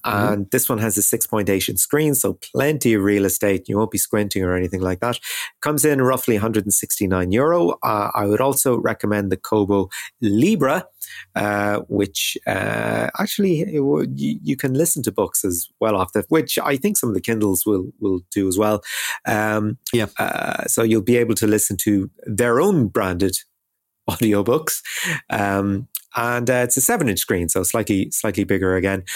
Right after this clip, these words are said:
Speaker 2: So the Paperwhite comes in at a hundred and sixty-nine euro. The Libra two comes in at a hundred and eighty-nine. Or if you're, you know, a little bit cost conscious, have a look for a secondhand e-reader because they all do exactly the same thing.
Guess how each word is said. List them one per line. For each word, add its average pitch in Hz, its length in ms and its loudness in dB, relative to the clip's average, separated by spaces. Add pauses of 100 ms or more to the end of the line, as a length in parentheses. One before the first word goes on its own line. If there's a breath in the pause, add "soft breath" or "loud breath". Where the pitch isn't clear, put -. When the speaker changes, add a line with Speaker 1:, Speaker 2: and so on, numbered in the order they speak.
(180 loud breath)
Speaker 2:
So 107 280 2
the 104 260 4
Paperwhite 147 500 2
comes 113 220 0
in 113 120 2
at 101 80 2
a 92 40 0
hundred 95 260 -2
and 98 60 -4
sixty-nine 143 640 0
euro. 170 400 4 (300 loud breath)
The 104 140 4
Libra 110 340 4
two 101 440 0
comes 98 400 -4
in 92 200 -2
at 87 120 -4
a - 60 -12
hundred 87 280 -6
and 87 80 -4
eighty-nine. 113 640 -2 (320 loud breath)
Or 156 440 2
if - 200 -4
you're, 113 380 4
you 104 100 2
know, 98 240 0 (160)
a 113 60 2
little 104 160 2
bit 98 180 0
cost - 440 -4 (260)
conscious, 113 680 -2 (380 loud breath)
have 113 180 -2
a 151 60 4
look 151 180 2
for 127 140 2
a 110 40 2
secondhand 101 600 0
e-reader 92 420 4
because 90 360 -2
they 98 140 2
all 107 180 2
do 101 260 2 (100)
exactly 92 720 -2
the 87 120 -2
same 87 400 -2
thing. 82 460 -6